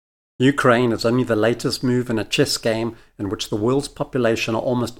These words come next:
always pawns willing to die. In between the kings and the dying, there are many with ambitions. In between those embassy exchanges, on the third of March, Clayson Monyela, South Africa's International Relations Director,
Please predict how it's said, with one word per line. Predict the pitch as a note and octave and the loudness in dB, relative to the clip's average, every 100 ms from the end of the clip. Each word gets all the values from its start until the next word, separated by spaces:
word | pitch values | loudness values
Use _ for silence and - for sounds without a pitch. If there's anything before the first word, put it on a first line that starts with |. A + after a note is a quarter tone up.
| - | 0
always | D3+ D3 D3+ | 0 2 0
pawns | - - C#3 B2+ B2 A2+ | -2 -2 0 4 4 4
willing | A2+ A#2+ A2 | 0 -2 -4
to | A#2+ | -4
die. | A2+ A2 A#2 - _ _ _ _ _ _ _ _ | -4 -4 -6 -12 _ _ _ _ _ _ _ _
In | C3+ | 0
between | C3+ - D3 | 0 0 0
the | B2+ | 0
kings | - - D#3 C3 | -2 0 2 4
and | C3+ | 2
the | B2+ | 0
dying, | B2 B2 G#2+ G#2+ G#2 _ _ - | 0 0 0 -6 -14 _ _ -2
there | A2 | 0
are | G#2+ A#2 | 2 2
many | A#2+ | 2
with | G#2+ G#2 | 0 -2
ambitions. | G#2+ F#2+ A2+ - G2+ G2 - - - _ _ _ _ _ _ _ _ _ _ _ _ - | -4 -2 -2 -2 -2 -2 -2 -10 -18 _ _ _ _ _ _ _ _ _ _ _ _ 2
In | D3 | 2
between | - F3 F3 | 4 4 6
those | C#3 | 6
embassy | D3+ C3+ B2+ - | 4 2 2 2
exchanges, | A#2+ - - B2+ B2 G#2 G2+ - - - | 0 -2 0 2 2 -2 -6 -8 -10 -6
on | A2 | -4
the | A2 | -2
third | - B2 | 0 0
of | A2 - | 0 -4
March, | G#2+ G#2 - - - - _ _ _ - | -6 -6 -8 -10 -12 -20 _ _ _ 0
Clayson | D3 C#3+ - | 4 4 4
Monyela, | C3+ C3+ B2+ C3 A#2+ G#2+ - - _ | 4 4 4 4 4 2 -4 -18 _
South | - A2 | -2 2
Africa's | A#2 A2+ B2 - | 2 0 -4 -6
International | - C3 C#3+ B2 A#2+ - B2+ | -2 0 0 0 -2 -2 0
Relations | A#2 A2+ B2+ - G#2 | 2 2 0 0 -4
Director, | - G#2+ G#2 - - F#2+ | -2 0 0 -2 -6 -6